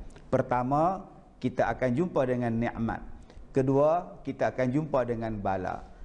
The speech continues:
Ketiga, kita akan jumpa dengan ibadat. Dan yang keempat, kita akan jumpa dengan maksiat. Jadi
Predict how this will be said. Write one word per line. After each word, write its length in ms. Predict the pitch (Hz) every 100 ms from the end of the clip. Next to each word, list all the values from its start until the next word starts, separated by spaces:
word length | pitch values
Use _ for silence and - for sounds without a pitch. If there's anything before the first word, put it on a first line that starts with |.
| -
Ketiga, 800 | 151 143 156 143 160 170 196 190
kita 320 | 139 120 123
akan 320 | 139 - 143 127
jumpa 720 | 165 180 151 101 82 - -
dengan 400 | 127 131 117 -
ibadat. 800 | 123 117 110 101 - - - -
Dan 320 | 98 123 117
yang 240 | 120 117 117
keempat, 800 | 104 117 - 127 - - -
kita 340 | 120 - 95 -
akan 160 | 123
jumpa 480 | 104 143 139 113 104
dengan 320 | 110 117 147 175 - - - - 104
maksiat. 880 | 117 - - - 113 - - -
Jadi 200 | 131 147